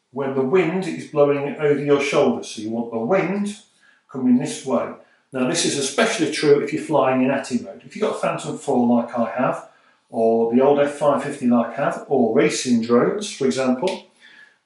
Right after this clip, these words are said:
this is when you want to practice nose in, okay? You want the wind coming over your shoulder, because what it does is, if the aircraft sits there in the air,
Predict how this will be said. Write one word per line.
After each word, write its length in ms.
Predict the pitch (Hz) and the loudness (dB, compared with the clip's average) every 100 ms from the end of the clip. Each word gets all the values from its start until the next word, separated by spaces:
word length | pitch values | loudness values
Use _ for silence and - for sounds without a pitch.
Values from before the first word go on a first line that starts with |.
| _ | _
this 280 | 120 185 233 | -2 0 0
is 200 | 139 139 | -2 0
when 500 | 147 120 196 208 - _ _ _ _ - | 2 2 0 -4 -10 _ _ _ _ -4
you 200 | 139 143 | -2 0
want 180 | 151 147 | 0 -2
to 60 | |
practice 500 | - 156 - 151 - | -2 -2 0 -4 0
nose 340 | 143 143 127 117 | 2 4 2 0
in, 300 | 120 - - - | 0 -2 -10 -14
okay? 340 | 120 113 110 - - - _ _ | -2 0 0 -8 -18 -20 _ _
You 100 | 127 | 0
want 160 | 139 143 | 0 2
the 80 | 123 | 4
wind 320 | 196 220 226 - | 4 4 0 -4
coming 380 | 143 123 123 180 | 2 2 2 2
over 240 | 202 196 | 2 6
your 160 | 202 - | 4 4
shoulder, 600 | 214 208 233 247 262 - _ _ - | 4 4 4 0 -4 -10 _ _ -10
because 280 | - 127 | -2 0
what 100 | 185 | 0
it 80 | 165 | 2
does 200 | 180 175 | 2 2
is, 120 | 226 | -2
if 80 | 139 | -2
the 80 | 151 | 0
aircraft 320 | 151 151 139 | 0 0 -2
sits 380 | - - 214 - | 0 2 2 2
there 180 | 180 170 | 0 0
in 80 | 156 | 0
the 140 | 165 | 2
air, 300 | 190 240 | 2 0